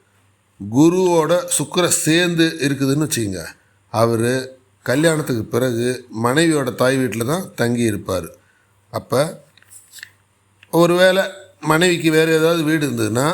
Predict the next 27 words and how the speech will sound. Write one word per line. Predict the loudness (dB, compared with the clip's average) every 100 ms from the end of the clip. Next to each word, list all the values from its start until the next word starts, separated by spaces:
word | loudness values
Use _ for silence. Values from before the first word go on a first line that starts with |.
| -4
அந்த | -2 2 2
வீட்டுல | 2 0 0
தான் | 0 -2 -4
அவரு | 0 2 2 0
இருப்பாரு. | 0 0 -2 -2 -6 -16 _ _ _
இப்ப | -2 -2
திருமணமாகாத | 0 0 2 2 2 2 2 0 0 0
இளைஞர்கள்லாம் | 0 2 2 0 0 0
இருக்கிறாங்க | 0 0 0 0
இல்லையா, | 0 0 -6 -14 _ _
அவங்க | 2 2 2 0 0
வீட்டோட | -2 2 2 2
மாப்பிள்ளையா | 0 -2 0 2 2 0 -2
ஆக | -2 -2
போறாங்களா, | 0 2 2 2 0 0 -2 -12 _
இல்ல | -2 2 2 0 -4 -10 -20 _ _ _
அவங்க | 2 2 2
வீட்டுல | -2 0 0 0
மனைவி | 0 0 0
வரப்போறாங்களான்றத | 0 -2 0 0 2 0 -2 -2 0 0 -2 -12 _ -4
இதன் | 0 0 0
மூலமா | 0 0
நீங்க | 0 0 0 -2 -4 -2
தெரிஞ்சுக்கலாம். | 0 0 -2 -2 -4 -2
இதுக்கு | -2 0
என்ன | -2 0 0
வேணும்னா, | 0 0 -2 0